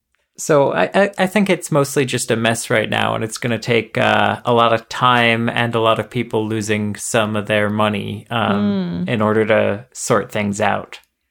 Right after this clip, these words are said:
Speaker 2: There's no group that, there's no bridge alliance. By the way, I find that those two words together funny, but <laughs> is there, is there any meta group that's trying to work on this problem?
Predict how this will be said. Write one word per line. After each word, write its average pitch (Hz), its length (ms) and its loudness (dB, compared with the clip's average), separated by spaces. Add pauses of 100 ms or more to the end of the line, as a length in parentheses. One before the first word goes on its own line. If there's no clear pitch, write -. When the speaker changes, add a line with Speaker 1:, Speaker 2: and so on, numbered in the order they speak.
(440)
Speaker 2:
There's 220 220 -2
no 254 220 0
group 175 360 0
that, 156 200 -2
there's 175 140 0
no 208 100 4
bridge 156 340 0
alliance. 131 640 -2 (340)
By 127 100 -2
the 123 60 -2
way, 117 140 -4
I 127 40 -2
find 127 260 -6
that 113 180 -8 (180)
those 117 220 -8
two 127 180 -6
words 104 280 -8
together 123 260 -4
funny, 123 300 -6
but 151 300 -2 (360)
<laughs> 330 80 0 (1400)
is 196 160 2
there, 233 160 4
is 208 200 2
there 254 120 4
any 214 400 4
meta 156 300 4
group 151 480 -4
that's 151 220 -4
trying 131 200 -2
to 131 60 -2
work 127 220 -4
on 160 80 0
this 160 140 0
problem? 185 500 -2